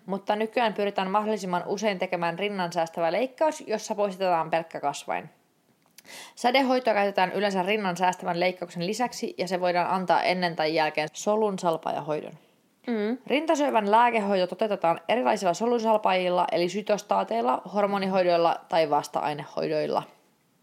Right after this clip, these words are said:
Speaker 1: Yhdysvalloissa perustettiin tuhat yhdeksänsataayhdeksänkymmentäluvulla Pink Ribbon-kampanja,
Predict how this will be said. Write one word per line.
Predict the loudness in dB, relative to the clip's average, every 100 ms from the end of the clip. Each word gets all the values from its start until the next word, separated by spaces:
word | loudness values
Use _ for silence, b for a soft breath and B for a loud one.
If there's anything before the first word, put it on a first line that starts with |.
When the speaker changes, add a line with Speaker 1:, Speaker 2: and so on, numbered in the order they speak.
| _ _ _ _ _ -2
Speaker 1:
Yhdysvalloissa | 2 2 2 4 4 4
perustettiin | 2 0 -2 -4
tuhat | -2 -2
yhdeksänsataayhdeksänkymmentäluvulla | -2 -2 2 2 2 -2 -8 -12 -8 -4 0 2 0 -4 -14 -6
Pink | -6 -2
Ribbon-kampanja, | -2 0 0 0 -2 -2 -2 -2